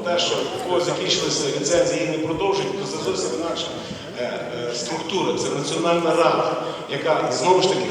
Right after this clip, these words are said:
конститується своїми критеріями, є теж публічним органом, на засіданні якої може бути присутній будь-який громадянин,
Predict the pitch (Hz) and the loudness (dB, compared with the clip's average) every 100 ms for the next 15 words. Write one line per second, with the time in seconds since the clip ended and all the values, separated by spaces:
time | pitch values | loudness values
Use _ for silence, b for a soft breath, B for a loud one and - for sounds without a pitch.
0 | 143 151 151 - 143 185 170 - - 185 | -2 -4 -4 -6 -6 -4 -2 -2 -2 -2
1 | 208 180 147 - 147 131 131 - 156 - | 0 0 0 0 0 2 0 0 0 2
2 | - - - - 214 185 160 147 - - | 0 0 -2 0 2 2 2 2 2 0
3 | - B B - 139 147 - 170 170 165 | -2 B B -6 -4 -2 -2 -2 -4 -2
4 | 165 165 160 160 160 151 151 143 151 151 | 0 0 0 -4 -4 -6 -4 -6 -4 -4
5 | 160 - - 151 147 147 147 | -4 -6 -4 -4 -2 -2 -2